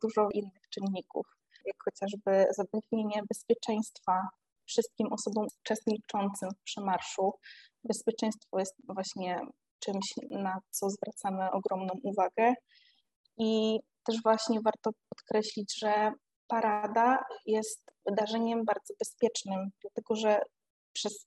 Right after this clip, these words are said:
całą historię, od kiedy ona przychodzi ulicami Warszawy, nie było żadnych niebezpiecznych incydentów. Też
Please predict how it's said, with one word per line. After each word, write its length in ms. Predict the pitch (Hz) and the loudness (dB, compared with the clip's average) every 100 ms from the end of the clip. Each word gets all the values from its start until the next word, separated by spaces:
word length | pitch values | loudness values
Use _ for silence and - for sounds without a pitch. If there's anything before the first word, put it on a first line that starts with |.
| - | -2
całą 300 | 220 220 214 | 2 2 2
historię, 640 | 214 - - 202 196 220 277 - _ _ _ _ _ - | -4 -8 -2 0 2 2 0 -4 _ _ _ _ _ -6
od 180 | 220 | -4
kiedy 280 | - - 220 | 0 2 2
ona 200 | 220 214 | 2 -2
przychodzi 400 | - - 214 214 | -6 -6 -4 -4
ulicami 540 | - 214 - 220 214 214 | -4 -4 -6 -2 -2 0
Warszawy, 720 | 214 - 220 220 233 254 269 - _ | -2 -2 -4 0 2 4 2 -2 _
nie 160 | 226 | -4
było 280 | 226 233 226 | 2 8 8
żadnych 300 | 220 220 226 | 6 2 0
niebezpiecznych 640 | 233 214 - - - 220 - | -2 -4 -4 -6 -4 -4 -2
incydentów. 720 | 220 - 233 220 214 - 190 - _ - - - _ | -4 -4 -2 -2 0 0 0 -2 _ -20 -20 -20 _
Też 440 | 214 202 - - | -2 0 -2 -4